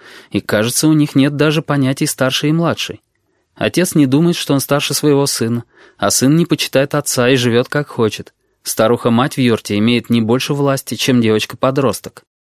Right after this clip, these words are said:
Башняк пишет, что ему не раз случалось видеть, как сын колотит и выгоняет из дому родную мать, и никто не смел сказать ему слова. Члены семьи мужского пола равны между собой.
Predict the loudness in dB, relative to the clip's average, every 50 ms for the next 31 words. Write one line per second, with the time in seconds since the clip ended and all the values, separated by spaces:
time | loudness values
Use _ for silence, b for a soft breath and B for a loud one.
0 | _ _ _ _ _ _ _ _ -2 0 0 0 0 0 0 0 0 -2 -4 -6
1 | _ -2 -2 0 -2 -4 -4 -6 B B B B B B B B -4 2 2 4
2 | 4 4 4 4 4 2 2 0 0 -2 -2 -4 -2 0 0 2 2 0 -2 -2
3 | -2 -2 -2 -4 -4 -2 -2 -2 -2 -2 0 2 2 2 2 2 2 2 2 2
4 | 0 0 -2 0 0 0 2 2 2 2 2 0 0 0 -2 -2 -2 0 0 2
5 | 2 2 2 2 2 2 2 2 2 2 2 2 0 -2 -4 -10 b b b b
6 | b b b 0 4 4 4 4 2 0 0 2 2 2 2 0 0 0 0 0
7 | 0 0 0 0 0 2 0 0 0 0 0 0 -2 0 0 2 2 0 0 -4
8 | -10 _ _ _ _ _ _ _ _ -8 -4 0 2 2 4 4 2 2 2 0
9 | 0 2 2 4 4 2 2 0 0 0 2 2 2 0 -2 -2 -2 0 0 -2
10 | -2 0 0 0 2 2 2 2 2 2 2 0 0 -2 -4 -2 -2 -2 -2 -2
11 | -2 -4 -4